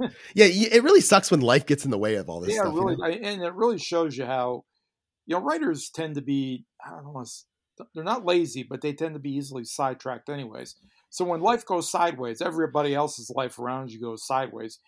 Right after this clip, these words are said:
Speaker 1: you kinda get sucked into the vortex. As we were talking a little bit before, uh, we went on air here,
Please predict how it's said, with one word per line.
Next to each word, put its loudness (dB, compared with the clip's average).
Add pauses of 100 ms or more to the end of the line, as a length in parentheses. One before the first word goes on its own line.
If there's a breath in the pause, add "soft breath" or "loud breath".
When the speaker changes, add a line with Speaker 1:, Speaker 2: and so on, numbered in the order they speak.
(120)
Speaker 1:
you -16
kinda -10
get -10
sucked -6
into -16
the -16
vortex. -14 (280)
As -8
we -2
were 2
talking 0
a -6
little -2
bit -4
before, -4
uh, -4 (220)
we -10
went -8
on -10
air -6
here, -10